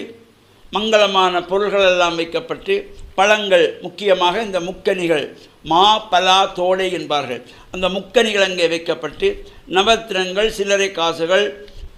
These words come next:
காசுகள் எல்லாம் அங்கே வைக்கப்பட்டு தங்கம், வெள்ளி எது எல்லாம் நமக்கு முடிகிறதோ அவற்றையெல்லாம் அங்கே வைத்து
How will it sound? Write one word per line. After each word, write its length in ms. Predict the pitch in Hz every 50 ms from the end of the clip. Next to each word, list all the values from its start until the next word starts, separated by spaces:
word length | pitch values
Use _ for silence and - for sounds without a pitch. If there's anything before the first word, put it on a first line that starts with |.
| - - - - - - - - - - - _ _ _ _ - - - -
காசுகள் 480 | - 175 196 208 202 196 196 190 185 185
எல்லாம் 280 | 175 180 190 196 202 202 - -
அங்கே 200 | 180 170 165 160
வைக்கப்பட்டு 580 | 160 160 160 160 180 170 170 170 151 - - 170 165 147 160
தங்கம், 340 | 180 180 196 196 202 196 196 185
வெள்ளி 200 | 185 185 185 185 175 185
எது 120 | 190 220 220 208
எல்லாம் 240 | 196 208 214 208 196
நமக்கு 240 | 185 185 175 - 170
முடிகிறதோ 480 | 165 160 165 165 151 156 160 160 151 135 - - - - -
அவற்றையெல்லாம் 640 | 160 160 170 165 165 175 175 170 180 185 208 220 233 - -
அங்கே 240 | 165 165 160 156 156 156
வைத்து 280 | 156 151 151 - 185 185